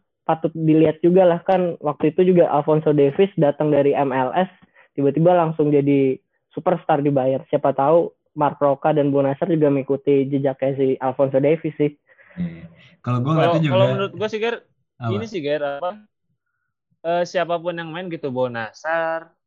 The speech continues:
Speaker 3: Eric Maxim Choupo-Moting yang main, Mark Roca yang main, yang penting sih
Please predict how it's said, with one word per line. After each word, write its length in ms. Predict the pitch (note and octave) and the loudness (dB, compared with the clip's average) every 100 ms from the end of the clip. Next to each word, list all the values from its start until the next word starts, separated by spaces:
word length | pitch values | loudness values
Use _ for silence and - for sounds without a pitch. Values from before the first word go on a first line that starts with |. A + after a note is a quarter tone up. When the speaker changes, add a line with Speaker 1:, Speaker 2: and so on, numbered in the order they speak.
| _ | _
Speaker 3:
Eric 420 | B2+ B2+ C3 C3 _ | -12 -10 -10 -14 _
Maxim 320 | C3+ C3 C#3 | -18 -16 -16
Choupo-Moting 800 | C3 B2+ C3 A#2+ A#2 A2+ - C#3+ | -10 -8 -8 -10 -12 -12 -12 -12
yang 120 | C3+ B2+ | -12 -14
main, 500 | B2+ C3 D#3+ E3+ E3+ | -12 -12 -10 -12 -10
Mark 240 | C3 A#2+ | -8 -6
Roca 260 | C3 B2 B2+ | -6 -2 -2
yang 140 | B2 | -4
main, 180 | A#2+ F3 | -4 -2
yang 160 | E3+ C3+ | -2 -6
penting 280 | - F#3+ | -6 -6
sih 340 | G3 E3 C#3+ | -2 -4 -4